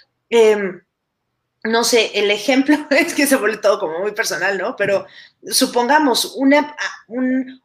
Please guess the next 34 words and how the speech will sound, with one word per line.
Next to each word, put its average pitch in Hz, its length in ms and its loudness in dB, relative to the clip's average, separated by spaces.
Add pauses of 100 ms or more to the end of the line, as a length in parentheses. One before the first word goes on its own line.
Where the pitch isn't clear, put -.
(100)
un 254 280 -2
familiar 247 1080 2
o 254 380 6
una 262 280 -2
amistad 233 640 0 (320)
que 285 100 0
aunque 277 200 0
haya 311 200 2
sido 302 300 -2
muy 294 200 -2
cercano 262 720 0
o 220 60 -2
cercana 240 500 -2
en 262 120 0
algún 220 320 -4
momento, 254 520 -4 (280)
si, - 540 -2 (200)
si - 360 -10
no, 269 440 -2 (480)
si 254 280 0
no, 262 240 -2 (720)
si 294 260 4
te 277 80 6
está 285 360 2
lastimando 262 840 2
algo, 233 720 -2
como 339 240 -10
que, - 100 -16
¿por - 220 -20
qué - 80 -14
tienes 494 360 -8
que 302 100 0
seguirlos 349 560 0
viendo? 311 440 -2